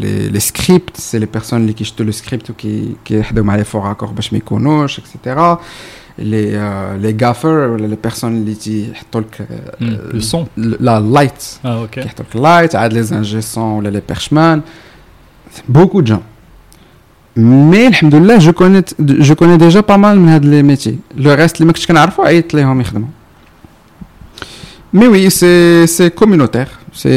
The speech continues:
Speaker 1: euh, what I tell them is that we're gonna grow together, because if I wanna redo something, ou if somebody sees twenty-one and calls me and says, "I wanna work with you again," I'm gonna bring you all, guys, because you are the crew اللي خدمت معاه, tu vois.
Speaker 2: Ok, donc j'ai compris. Donc,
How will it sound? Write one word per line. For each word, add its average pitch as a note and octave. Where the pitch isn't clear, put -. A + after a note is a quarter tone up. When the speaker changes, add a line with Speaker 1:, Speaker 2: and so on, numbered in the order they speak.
Speaker 1:
euh, A#2
what D#3
I F3+
tell F#3+
them G3+
is D#3
that D3+
we're D#3
gonna D3+
grow C#3+
together, B2
because A#2+
if -
I A#2
wanna A#2+
redo B2
something, A#2+
ou G#2+
if A2
somebody A#2+
sees C3+
twenty-one B2
and A#2
calls A#2+
me A#2
and G#2+
says, A2+
"I A2
wanna A2+
work A#2
with A2
you A2
again," A3+
I'm C4+
gonna C#3+
bring F3
you E3+
all, E3+
guys, G#2+
because B2+
you D#3+
are D#3
the -
crew D#3
اللي C3
خدمت A#2
معاه, G#2
tu C3
vois. C3+
Speaker 2:
Ok, A#2+
donc A#2+
j'ai D3
compris. B2+
Donc, B2